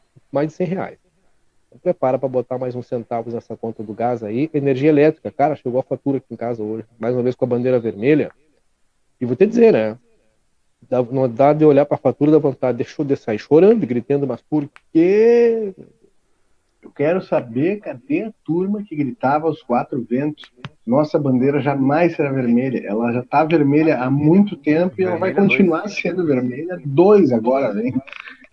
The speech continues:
Speaker 2: Cara, que, que horror.
Speaker 1: Ah,
Speaker 2: Não sei,
Speaker 1: cara.
Speaker 2: não
Speaker 3: Não,
Speaker 2: sei.
Speaker 3: é que sabe, é que sabe o que que, o que que é o negócio? É porque, assim, ah, o frango, a carne, são os produtos pe-, são perecíveis, né? Então, o negócio,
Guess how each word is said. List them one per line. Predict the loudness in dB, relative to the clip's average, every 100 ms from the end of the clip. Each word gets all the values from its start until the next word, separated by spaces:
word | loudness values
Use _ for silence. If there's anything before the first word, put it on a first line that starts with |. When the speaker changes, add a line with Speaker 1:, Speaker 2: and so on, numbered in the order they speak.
| _ _ _
Speaker 2:
Cara, | 0 2 2
que, | 0 2 2 2 -2 _ -20 -6
que | -2
horror. | 2 4 4 0
Speaker 1:
Ah, | -6 -6
Speaker 2:
Não |
sei, | -4
Speaker 1:
cara. | -4 -6 -8 -12
Speaker 2:
não | -8
Speaker 3:
Não, | -4
Speaker 2:
sei. | -4 -4 -6
Speaker 3:
é |
que | -10
sabe, | -10 -6 -6 -6 -10 -10 -18
é |
que | -12
sabe | -8 -8 -10
o |
que | -12 -14
que, | -12 -10
o | -8
que | -10 -10
que | -10
é |
o |
negócio? | -10 -10 -8 -8 -10 -12 -16 -14
É | -16
porque, | -16 -14 -14
assim, | -14 -18 -16 -16 -18 _ _ _ _ _ _ _ _ _
ah, | -14 -10 -8 -6 -8
o | -12
frango, | -10 -6 -4 -4 -6
a | -10
carne, | -8 -6 -6 -6 -12
são | -16 -16
os | -14
produtos | -12 -12 -14 _
pe-, | -14 -10 -10 -8 -12 -14
são | -16
perecíveis, | -10 -10 -10 -14 -14 -14
né? | -16 -20 -20 _ -20
Então, | -18 -12 -10 -10
o | -12
negócio, | -12 -12 -10 -10 _ -20